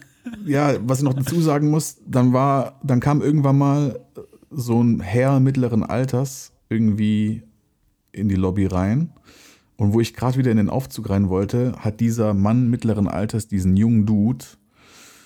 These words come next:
also der hat nur zu ihm gesagt, „Hey, there you are.“ Und er so, „Yes.“ Und ich denk mir so, „Alter, was läuft da grad für eine Scheiße ab?“ Also nicht, dass das irgendwie,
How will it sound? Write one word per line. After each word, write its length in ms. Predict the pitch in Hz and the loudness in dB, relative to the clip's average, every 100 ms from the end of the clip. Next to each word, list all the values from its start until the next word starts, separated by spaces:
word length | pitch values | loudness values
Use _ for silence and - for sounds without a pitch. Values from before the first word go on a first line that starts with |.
| _ _ _ _ _ _ | _ _ _ _ _ _
also 180 | 98 92 | -2 -2
der 160 | 104 113 | 0 2
hat 100 | 127 | 2
nur 100 | 135 | 0
zu 120 | 131 | 2
ihm 80 | 117 | 2
gesagt, 280 | 120 117 - _ _ | 2 -2 -8 _ _
„Hey, 640 | 156 165 160 135 95 82 - 110 | 0 2 4 2 0 -4 -8 0
there 240 | 143 160 | 0 2
you 300 | 160 139 117 | 2 4 4
are.“ 460 | 90 87 85 76 - _ _ _ _ _ _ _ _ | 2 2 0 -2 -6 _ _ _ _ _ _ _ _
Und 140 | 113 | 2
er 80 | 110 | 4
so, 100 | 113 - | 2 2
„Yes.“ 800 | 240 220 247 240 208 156 165 - | 2 4 4 2 2 0 -2 -8
Und 120 | - 104 | -2 -2
ich 80 | |
denk 160 | 101 113 | 0 0
mir 60 | 101 | 2
so, 120 | 104 | -2
„Alter, 360 | - 101 104 87 | -2 -2 -2 -4
was 180 | 87 - | -6 -4
läuft 200 | 110 - | -6 -4
da 60 | |
grad 180 | 101 101 | -4 -4
für 60 | 104 | -4
eine 120 | 95 | -4
Scheiße 380 | - 104 120 90 | -4 -6 -4 -8
ab?“ 120 | - | -4
Also 160 | 92 92 | -2 0
nicht, 200 | 110 113 | 0 -2
dass 140 | 107 | -8
das 140 | 110 - | -10 -6
irgendwie, 600 | 120 117 113 110 113 | 0 0 2 2 0